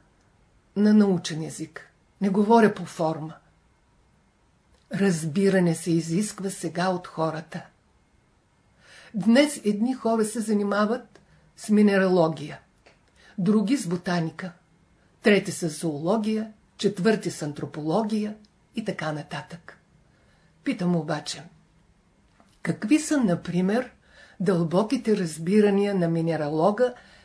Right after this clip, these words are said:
за скъпоценните камъни? Някой минералог ще каже, че забележителното у скъпоценните камъни е това, че те се явяват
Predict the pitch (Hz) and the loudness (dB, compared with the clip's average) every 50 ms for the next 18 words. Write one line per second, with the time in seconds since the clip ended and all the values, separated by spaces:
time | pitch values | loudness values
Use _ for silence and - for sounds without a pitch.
0 | _ - 185 233 240 214 - - 196 170 170 165 - - 196 196 202 208 214 220 | _ -6 -4 -2 -2 -2 -2 -6 -6 -4 -6 -8 -6 -4 -2 -2 0 0 -2 -2
1 | 220 214 - - 170 151 151 156 156 - - - _ _ _ _ _ _ _ _ | -4 -10 -8 -8 -8 -8 -8 -12 -14 -16 -18 -20 _ _ _ _ _ _ _ _
2 | _ _ _ _ _ _ _ _ _ _ _ _ _ _ _ _ _ _ _ _ | _ _ _ _ _ _ _ _ _ _ _ _ _ _ _ _ _ _ _ _
3 | - 185 185 180 180 - 190 175 175 170 185 185 180 180 175 180 175 175 185 175 | -4 0 0 0 0 0 0 0 2 2 2 2 2 2 2 2 2 2 2 0
4 | 175 - - - 170 175 - 185 180 196 190 165 190 180 170 170 - - - - | 0 -4 -6 -6 -6 -4 -2 -2 -2 0 -2 -2 -2 -4 -4 -6 -12 -20 -20 -20
5 | - - - - 202 160 185 185 156 185 175 175 170 160 165 220 262 - 285 269 | -20 -6 0 0 2 2 2 2 2 4 4 4 4 2 2 0 -2 0 2 2
6 | 220 202 190 175 - 170 156 151 143 - - 170 - 170 165 - - 226 247 262 | 4 4 2 2 0 -2 -4 -4 -6 -10 -10 -10 -8 -8 -10 -6 -4 -2 0 2
7 | 226 175 - - - - - 202 226 240 220 190 185 170 170 165 170 190 175 208 | 0 0 0 -2 -8 -6 -2 0 2 2 2 2 2 2 0 0 -2 -4 -2 -2
8 | 233 233 - 202 196 - 233 233 233 - 202 180 165 156 180 208 220 208 208 208 | -2 -2 -4 -8 -6 -4 -6 -6 -4 -4 -4 -4 -2 -2 -2 -2 -2 -2 -2 -4
9 | 208 | -6